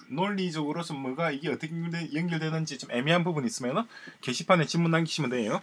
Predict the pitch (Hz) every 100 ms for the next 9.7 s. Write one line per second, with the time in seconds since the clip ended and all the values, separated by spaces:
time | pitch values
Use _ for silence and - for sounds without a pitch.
0 | - 147 147 131 147 143 120 135 135 107
1 | 156 143 107 143 147 - 101 123 190 -
2 | - - - 160 214 156 139 156 - 117
3 | 120 170 233 127 147 185 127 185 - -
4 | - _ 123 120 110 131 196 160 127 151
5 | 123 - 151 127 131 139 113 170 - -
6 | - - 156 180 165 156 143 143 147 -
7 | 104 107 170 226 - 143 131 143 139 131
8 | 123 110 104 120 107 104 104 107 98 95
9 | 92 87 - - 90 90 90